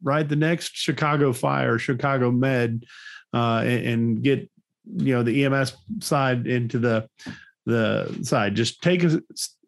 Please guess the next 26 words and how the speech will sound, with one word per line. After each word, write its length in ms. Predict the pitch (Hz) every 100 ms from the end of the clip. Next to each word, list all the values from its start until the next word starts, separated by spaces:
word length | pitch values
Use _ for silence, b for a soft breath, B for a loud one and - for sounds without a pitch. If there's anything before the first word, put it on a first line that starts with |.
| -
stint 340 | - 185 185
out 220 | 156 170 170
of 120 | 147
your, 420 | 160 143 139 -
uh, 200 | 120 117
comfort 440 | - 196 190 165
zone, 420 | 131 143 143 170 - B B B B B
uh, 360 | 113 117 113 -
and, 500 | 123 127 131 127 123 117 - _ _ 117
um, 600 | 117 113 110 107 107 107 _ _ _ - 311
you 140 | 196 110
know, 200 | 143 151 -
try 340 | - 160 123
it 200 | 110 - - - 139
and 240 | 135 127
find 220 | 135 143
those 160 | 156 147
resources. 440 | 165 165 139 113
You 220 | 113 120 123
know, 160 | 120 B B B B
we're 240 | 135 165 196
big 300 | 170 196 180
about 200 | 180 170
helping 340 | 175 175 180
each 240 | 165 156 170
other, 460 | 180 220 220 214